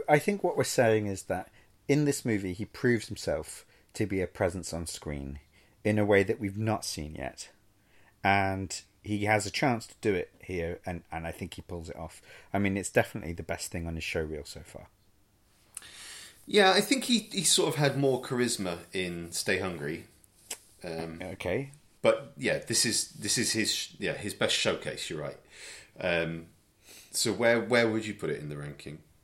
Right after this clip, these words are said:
Speaker 1: Uh, you're right. It does present a tough problem. I mean, right now, as things are, we've got our top five. I cannot put it above Pumping Iron.
Speaker 2: No.
Speaker 1: It's definitely above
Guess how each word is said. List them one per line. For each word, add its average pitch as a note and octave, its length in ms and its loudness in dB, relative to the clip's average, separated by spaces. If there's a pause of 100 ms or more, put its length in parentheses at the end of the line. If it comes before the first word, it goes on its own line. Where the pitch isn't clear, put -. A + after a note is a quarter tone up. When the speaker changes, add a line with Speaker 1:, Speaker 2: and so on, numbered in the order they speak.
(440)
Speaker 1:
Uh, E3 380 2 (2250)
you're A#2 140 2
right. F3 360 2
It G#2+ 180 -6
does D3 180 0
present A2 380 -4
a F#2+ 40 -8
tough - 360 -8 (380)
problem. G2+ 360 -4
I B2+ 60 -4
mean, C#3+ 280 -2 (500)
right C3 220 0
now, G2 320 -2
as G2 120 -4
things F#2+ 280 -6
are, F2 140 -4
we've E2+ 120 -6
got - 140 -6
our E2 100 -4
top - 240 -10
five. - 360 -16 (300)
I F#2+ 60 -6
cannot G#2+ 480 -4
put A#2+ 160 4
it F#2 100 4
above E2+ 380 -4
Pumping D#2+ 320 -10
Iron. F#2+ 340 -6 (840)
Speaker 2:
No. D#2+ 180 -10 (280)
Speaker 1:
It's - 200 -4
definitely G#2 440 0
above F2+ 420 -2